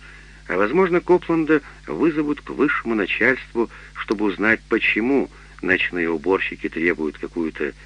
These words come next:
дополнительную плату за переноску мебели. Так или иначе, Грайса теперь не застигнут врасплох. Он, конечно, откажется подделывать подпись И П Б, но с удовольствием заглянет в подвал, чтобы разузнать на месте,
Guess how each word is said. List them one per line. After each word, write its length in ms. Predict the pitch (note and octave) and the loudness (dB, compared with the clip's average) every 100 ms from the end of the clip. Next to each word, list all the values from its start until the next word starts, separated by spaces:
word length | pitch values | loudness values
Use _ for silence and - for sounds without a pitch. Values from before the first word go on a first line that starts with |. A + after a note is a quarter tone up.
| - - | -20 -12
дополнительную 760 | D2 E2+ D#2 F2 G2+ - B1 A#1+ | -6 -4 -2 -4 -6 -8 -12 -10
плату 480 | C#2+ C#2+ C2 D#2 | -8 -8 -8 -8
за 100 | E2 | -8
переноску 500 | F2 F#2 F#2+ F#2+ - | -6 -4 -4 -6 -6
мебели. 480 | F#2+ F#2+ F2 F2+ F2+ - - - - - - | -4 -2 -2 -2 -6 -8 -20 -20 -20 -20 0
Так 240 | F3 F3+ | 2 4
или 140 | B2 A2 | 2 2
иначе, 320 | E3 - C3+ | 0 -2 -4
Грайса 400 | C3 D3+ D3 A#2+ | 0 0 0 -6
теперь 380 | G#2+ - C3 - - - - | -8 0 0 0 -16 -20 -6
не 200 | F2+ C3 | 0 2
застигнут 760 | D3 - - F#3 D#3+ C#3+ C3 B2+ | 2 0 -4 -6 -4 -4 -4 -6
врасплох. 640 | B2 - - A2 F#2 - - - - - | -6 -8 -14 -12 -12 -16 -20 -20 -12 -2
Он, 180 | A2+ G#2 | 0 2
конечно, 560 | F#2+ G2+ - F#2 D#2+ - - - - | 0 0 -4 -8 -10 -12 -20 -16 -2
откажется 680 | G2 - D#3 D3+ E2+ - - | -2 0 4 4 2 -8 -8
подделывать 680 | - F2 D2+ F2 D2 D2 - | -2 -2 0 -2 0 -4 -8
подпись 580 | - E2 - - - - | -4 -4 -4 -12 -14 -10
И 100 | F2+ | -8
П 160 | - | -4
Б, 240 | - D3 D#3+ - - - - - | 4 4 4 -2 -20 -20 -20 -10
но 180 | D2+ D3+ | 0 2
с 80 | F3 | 4
удовольствием 600 | F3 D#3 F#3+ - E3 D#3 | 4 6 4 2 -4 -2
заглянет 480 | C3+ F2 F#2+ C3+ C#3 | -2 0 0 0 -4
в 100 | - | -6
подвал, 460 | A2+ - D#2+ B2+ B2+ | -4 -2 0 0 -2
чтобы 340 | - G#2+ G#2+ | -6 -4 0
разузнать 640 | G#2 F2 D#2+ E2 E2 - | 0 -2 -6 -2 -4 -4
на 100 | - | -10
месте, 540 | - C3 D#3 - C#3 | -4 -4 -4 -2 -2